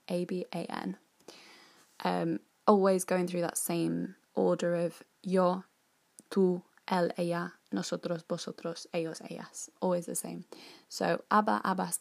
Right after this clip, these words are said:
aba, abamos, abais, aban. So just have a quick go going through those, um, saying, for example, "I used to speak, hablaba."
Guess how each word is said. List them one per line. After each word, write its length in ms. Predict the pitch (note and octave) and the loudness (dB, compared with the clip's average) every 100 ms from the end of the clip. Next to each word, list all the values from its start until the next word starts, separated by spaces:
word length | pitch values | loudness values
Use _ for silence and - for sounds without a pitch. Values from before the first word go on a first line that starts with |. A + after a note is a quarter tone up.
| - | 0
aba, 420 | G#3 G3+ G3+ G#3 _ | 2 2 0 -2 _
abamos, 600 | - - F#3+ F#3+ F#3+ F#3 - | -10 0 0 2 -2 -4 -4
abais, 540 | F3+ F3 F3 E3+ - - - | -6 -4 -4 -4 -6 -8 -6
aban. 380 | E3+ - D#3 E3+ - - - - | -6 -6 -6 -8 -14 -20 -20 -12
So 160 | - G#3 | -2 2
just 220 | A#3+ A#3+ | 2 2
have 120 | B3 | 0
a 60 | B3+ | 0
quick 240 | B3+ - | -4 -2
go 180 | G3+ F#3+ | -2 0
going 240 | F#3+ F3+ | -2 -2
through 200 | F3+ F3 | -4 -4
those, 400 | E3+ E3 F3 - - | -2 -2 -2 -4 -6
um, 300 | F3 E3+ - - _ - | -6 -6 -8 -16 _ -4
saying, 480 | - F#3 E3+ E3+ - | 0 2 0 -2 -8
for 120 | - | -8
example, 480 | E3+ E3+ D#3+ E3+ - - _ | -6 -4 -4 -6 -6 -10 _
"I 400 | F#3+ F#3 F3+ F3+ - _ _ _ _ - | -2 0 -2 -4 -8 _ _ _ _ -10
used 360 | F3 F#3 - | -4 -2 -4
to 60 | - | -6
speak, 500 | - D#3+ E3+ - - - - _ | -6 -4 -6 -6 -12 -14 -20 _
hablaba." 600 | - F#3+ F3 F3 - F#3+ | -8 -4 -2 -2 -2 -4